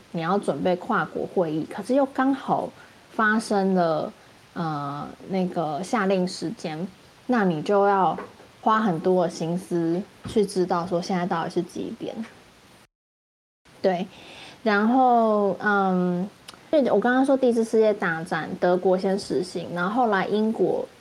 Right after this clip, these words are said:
又怕德国从中得到很多效益，所以也采取这样子的，呃，这样子的夏令时间。然后后来随着战争结束，夏令时间也结束，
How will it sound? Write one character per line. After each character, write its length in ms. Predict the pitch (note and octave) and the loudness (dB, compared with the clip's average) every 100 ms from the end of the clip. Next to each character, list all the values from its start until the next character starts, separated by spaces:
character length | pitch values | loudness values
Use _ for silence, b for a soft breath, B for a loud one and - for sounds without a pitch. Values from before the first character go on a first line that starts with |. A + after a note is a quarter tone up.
| - | -2
又 100 | A3 | -2
怕 260 | G#3 A#3+ G3 | 0 0 0
德 240 | F#3 D3+ D3+ | 0 -2 -2
国 340 | - A2 A2 | -2 -2 -2
从 280 | - F3+ F3+ | -2 -2 0
中 220 | G3 G3+ | 0 0
得 180 | F3+ D3+ | -2 -2
到 240 | F3+ F3 | 0 -2
很 140 | F#3 - | -4 -6
多 120 | E3+ | -4
效 380 | E3 - F3 D3 | -4 -2 -2 -2
益， 160 | F3+ - | -4 -4
所 220 | - B3+ | 2 4
以 80 | A#3+ | 4
也 100 | - | 2
采 240 | - D#3 | 0 -4
取 140 | - E3+ | -2 -2
这 120 | F3+ | -2
样 240 | D#3 D3 | -4 -8
子 160 | - A2+ | -8 -6
的， 220 | A#2 F#2+ - B B B B - | -6 -6 -10 B B B B -10
呃， 420 | F#3+ E3 D3+ D3 D3 F#3 | -6 -4 -6 -8 -10 -4
这 80 | G#3+ | 2
样 200 | F#3 F3+ | 2 2
子 160 | - D#3+ | -2 -4
的 400 | D#3+ C#3+ - - | -2 -2 -6 -8
夏 300 | - A3 E3 | -4 -2 0
令 220 | F#3 D#3+ | -2 -4
时 200 | - B2+ - | -8 -10 -8
间。 240 | - G#2 - B B B | -10 -10 -12 B B B
然 180 | E3+ F3 | -4 0
后 120 | A#3+ | 2
后 40 | A3+ | 2
来 140 | G3 | 2
随 240 | G3 F#3 | 2 2
着 140 | F#3 G#3+ | 2 2
战 200 | A3+ G3+ | 2 2
争 160 | G3+ | 0
结 160 | G3 - | 0 -4
束， 380 | F#3 G3 D#3+ - - | -2 0 0 -2 -8
夏 240 | - A3 G3 | -4 0 2
令 160 | G3+ | 0
时 160 | F#3+ E3 | -2 -2
间 100 | F3 | -2
也 160 | E3+ - | -2 -4
结 240 | - - | -6 -6
束， 320 | - G3+ E3+ | -4 0 0